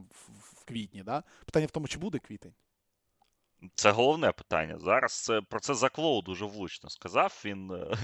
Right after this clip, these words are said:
Speaker 2: <laughs> з кимось обговорював це в своєму подкасті. Він каже, що коли ми оце сидимо на E S P N за столом, і у нас сегмент, е, «Чемпіонські амбіції Лейкерс під питанням». Говорить, в мене одне питання. Які нах-, які нахрен чемпіонські амбіції? В них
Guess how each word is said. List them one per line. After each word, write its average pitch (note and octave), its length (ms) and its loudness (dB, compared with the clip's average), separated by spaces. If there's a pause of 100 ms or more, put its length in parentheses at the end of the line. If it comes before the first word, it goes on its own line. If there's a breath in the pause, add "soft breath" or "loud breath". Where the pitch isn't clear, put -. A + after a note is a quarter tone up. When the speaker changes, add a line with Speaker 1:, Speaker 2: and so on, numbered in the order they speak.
(160)
Speaker 2:
<laughs> - 80 -18
з - 100 -8
кимось G2+ 340 -6
обговорював F#2+ 520 -4
це - 140 -18
в - 40 -16
своєму G2+ 280 -6
подкасті. - 460 -4
Він F#2+ 80 -10
каже, G#2+ 280 2 (280 loud breath)
що - 160 -12
коли D3 240 0
ми C3+ 120 0
оце B2+ 240 -2
сидимо C3 440 0
на A2 80 2
E A2 160 2
S - 200 -2
P A#2+ 200 6
N G2+ 60 -6
за G2+ 120 -2
столом, B2 500 4 (400 loud breath)
і A2+ 100 0
у A2 80 2
нас B2 200 6
сегмент, A#2+ 640 4 (300 loud breath)
е, G2 200 0
«Чемпіонські F#3 760 6
амбіції D#3 560 4
Лейкерс D3+ 540 4
під - 200 -4
питанням». G#3+ 480 4
Говорить, B2+ 220 -2
в A#2+ 60 -14
мене F#3+ 260 2
одне F3+ 380 0
питання. C3+ 480 2
Які A2 360 0
нах-, E3+ 360 -2
які C#3 300 -6
нахрен D#3 280 0
чемпіонські D#3 480 -2
амбіції? D3 380 -2
В A2 60 -12
них D3 140 2